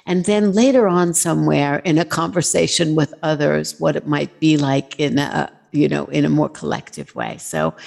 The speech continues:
thank you for giving us that word. And, um, thank you for being here with us.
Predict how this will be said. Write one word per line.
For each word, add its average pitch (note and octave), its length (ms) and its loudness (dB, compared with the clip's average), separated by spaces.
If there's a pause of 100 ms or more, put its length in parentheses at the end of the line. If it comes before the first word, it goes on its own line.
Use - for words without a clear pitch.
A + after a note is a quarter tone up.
(340)
thank A3+ 200 0
you A#3+ 80 0
for - 160 -2
giving E3 380 0
us D#3 220 -2
that D#3+ 340 -6
word. C#3 520 0 (460)
And, D#3+ 460 2
um, D#3 320 -2
thank G#3 240 -4
you G3+ 40 0
for F3+ 160 -4
being F3 440 2
here E3 260 2
with D3 260 0
us. - 560 -4